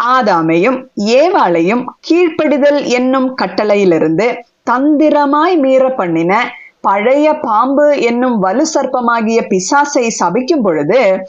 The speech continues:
கர்த்தர் தம்முடைய மீட்பின் திட்டத்தை முதலாவதாக வெளிப்படுத்துகிறார். அது என்ன? ஆதியாகமம் மூன்றாவது அதிகாரம் பதினைந்தாவது வசனத்திலே, "உனக்கும் ஸ்திரீக்கும்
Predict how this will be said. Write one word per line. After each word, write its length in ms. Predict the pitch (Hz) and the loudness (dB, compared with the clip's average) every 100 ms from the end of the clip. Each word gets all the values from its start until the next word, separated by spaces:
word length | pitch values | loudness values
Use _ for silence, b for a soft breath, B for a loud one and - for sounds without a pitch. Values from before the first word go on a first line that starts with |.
| B - | B -4
கர்த்தர் 680 | 339 339 - 285 202 - | -4 -4 -2 0 0 -2
தம்முடைய 440 | 262 240 247 247 240 | -4 -2 0 0 0
மீட்பின் 580 | 233 330 359 285 240 226 | 0 -2 -2 -2 -2 0
திட்டத்தை 680 | 262 262 202 202 233 202 | -2 -2 -6 -4 -2 0
முதலாவதாக 1040 | 202 170 175 226 233 226 202 196 202 196 190 165 | 0 0 0 2 2 2 2 2 2 2 0 0
வெளிப்படுத்துகிறார். 840 | 170 175 180 165 170 175 175 165 - _ | 0 0 -2 0 0 2 2 0 -4 _
அது 220 | - 269 | -6 -2
என்ன? 480 | 277 254 262 262 262 B B B - | 0 2 2 0 -2 B B B -2
ஆதியாகமம் 800 | 226 208 190 165 170 190 262 254 | -2 0 0 2 0 0 -2 -2
மூன்றாவது 480 | 240 285 285 254 208 | 0 2 2 2 2
அதிகாரம் 500 | 196 196 196 226 - | 0 0 0 -2 -2
பதினைந்தாவது 600 | - 277 262 240 208 180 | -2 0 0 0 0 0
வசனத்திலே, 680 | 156 - 165 - 277 240 247 247 B B | 0 0 -2 0 0 0 -2 -8 B B
"உனக்கும் 800 | 233 294 339 320 - 220 226 285 | 0 2 2 0 -2 -2 -2 -4
ஸ்திரீக்கும் 880 | - - 196 175 151 226 269 190 | -6 -2 0 2 0 -2 0 -2